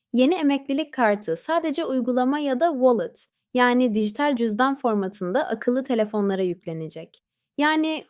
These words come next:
otobüste, trende, müzede ya da bir devlet dairesinde emekli olduğunuzu kanıtlamak istiyorsanız, bundan sonra mutlaka bir akıllı telefona ihtiyacınız olacak. Bu artık bir gelecek planı değil, bu çoktan başlamış bir gerçeklik.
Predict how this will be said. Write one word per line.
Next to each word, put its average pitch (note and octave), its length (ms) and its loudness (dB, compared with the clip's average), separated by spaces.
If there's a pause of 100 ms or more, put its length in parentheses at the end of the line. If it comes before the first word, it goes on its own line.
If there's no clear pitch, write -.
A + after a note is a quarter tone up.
otobüste, C4 840 0
trende, A3+ 640 0
müzede A#3+ 460 2
ya B3+ 200 2
da B3 120 2
bir A#3+ 140 -2
devlet A#3 380 0
dairesinde A3+ 580 0
emekli A3 360 -2
olduğunuzu A#3 480 0
kanıtlamak A3 540 -2
istiyorsanız, B3 840 -2 (340)
bundan C#4+ 320 4
sonra C4+ 360 -2
mutlaka C4+ 640 -2
bir - 140 -4
akıllı A#3+ 400 -4
telefona A3 460 -2
ihtiyacınız F3 680 -4
olacak. E3 440 -12 (480)
Bu D4 120 2
artık D4+ 340 0
bir D#4 60 2
gelecek B3+ 480 4
planı B3 360 2
değil, G3+ 340 -2 (260)
bu C4 320 0
çoktan C4 440 -2
başlamış A#3 500 0
bir A#3 60 -2
gerçeklik. F3+ 800 -6